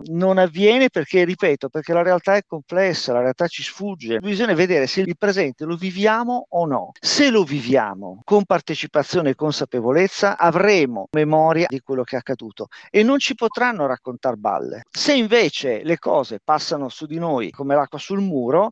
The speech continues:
allora a questo punto siamo disposti a credere qualsiasi cosa. Cioè, allora, nella, in guerra tutti raccontano balle. Churchill diceva che in guerra la verità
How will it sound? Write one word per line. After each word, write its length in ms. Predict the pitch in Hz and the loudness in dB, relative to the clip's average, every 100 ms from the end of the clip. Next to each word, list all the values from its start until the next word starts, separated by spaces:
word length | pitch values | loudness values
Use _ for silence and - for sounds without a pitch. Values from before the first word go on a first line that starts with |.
| - | -4
allora 360 | 110 107 123 156 | -6 -4 0 -2
a 40 | |
questo 280 | 123 - 170 | -2 -10 -10
punto 520 | - 107 - 165 131 | -10 -16 0 4 4
siamo 300 | - 143 131 | 2 -2 -2
disposti 500 | 123 127 131 123 - | -6 -6 -2 -2 0
a 40 | 131 | 0
credere 400 | 123 117 123 117 | 0 2 2 2
qualsiasi 440 | 123 - 127 110 | -2 -2 -4 0
cosa. 260 | 156 170 123 | 2 2 2
Cioè, 200 | 165 151 | -4 -2
allora, 320 | 175 160 143 | 0 2 0
nella, 240 | 160 180 196 | 0 -2 -2
in 260 | 196 202 | -4 -4
guerra 400 | 190 190 180 175 | 0 2 2 0
tutti 340 | - - - 147 | -6 -16 -8 -6
raccontano 560 | 131 127 120 120 113 | -6 -8 -12 -10 -10
balle. 420 | 113 98 98 110 107 | -8 -8 -6 -6 -2
Churchill 600 | - 175 156 - 160 170 | 2 4 2 0 0 0
diceva 560 | 139 135 - 143 127 120 | -4 -6 2 4 4 2
che 340 | - 151 123 | 2 2 2
in 180 | - 160 | 0 -2
guerra 360 | 160 156 127 131 | 4 4 4 2
la 140 | 156 | 0
verità 560 | 156 175 190 151 143 | 0 -2 0 4 4